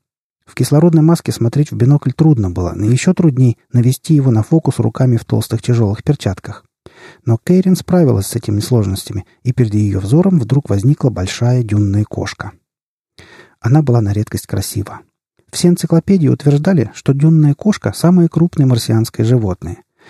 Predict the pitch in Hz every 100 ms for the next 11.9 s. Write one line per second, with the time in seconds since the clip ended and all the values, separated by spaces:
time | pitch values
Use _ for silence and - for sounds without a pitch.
0 | - - 127 123 117 113 110 - 127 165
1 | 185 98 87 147 - 185 180 - 127 147
2 | - 120 107 - - - - - 113 113
3 | - 113 101 - - 131 190 - 160 110
4 | - 107 98 117 127 - 110 104 98 -
5 | 147 - 92 98 _ _ _ - 110 -
6 | 151 131 101 139 110 87 82 - _ _
7 | - - - _ _ 107 123 139 - 175
8 | - 123 - - - 131 110 - - 113
9 | 117 131 190 - - 117 113 107 - 107
10 | 107 120 117 - 98 95 113 110 107 113
11 | 101 123 - - 107 - 147 - 95